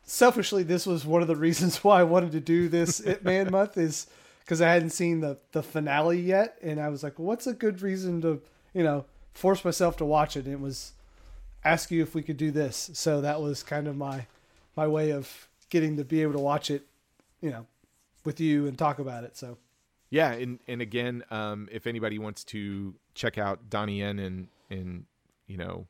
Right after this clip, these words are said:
Speaker 2: four K. This is how you do it outside of, uh, I think, Rogue One. Um, but the, uh, I, I think you and I are both gonna be watching the four K disc, but I,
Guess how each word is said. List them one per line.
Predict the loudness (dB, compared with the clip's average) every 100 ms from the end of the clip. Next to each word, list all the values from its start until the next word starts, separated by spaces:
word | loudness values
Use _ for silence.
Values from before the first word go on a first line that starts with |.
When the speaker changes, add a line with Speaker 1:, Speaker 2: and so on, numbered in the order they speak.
| _
Speaker 2:
four | _ -2 -2
K. | -2 -8 -8 -10 -12
This | -12 -10
is | -8
how | -6
you | -6 -6
do | -4 -4
it | -6 -12 _ _ _ _
outside | -6 -4 -4 -4 -4
of, | -6 -6
uh, | -6 -6 -10 -12
I |
think, | -12 -12 -6
Rogue | -6 -4
One. | -6 -6 -6 -10 _ _ _ _ _
Um, | -12 -10 -8 -10 -12 _
but | -6 -6 -8
the, | -8 -6 -4
uh, | -4 -4 -6 -10 -12 -20 -20 -16
I, | -16 -16 _ _ _ _ -12
I | -10
think | -6 -8 -4
you | -4
and | -2
I | -2
are |
both | 0 -2 -2
gonna | -4
be | -2
watching | 0 -2 -4
the | -10
four | -6 -6
K | -4 -8
disc, | -6 -8 -8 -8
but | -6 -6
I, | -10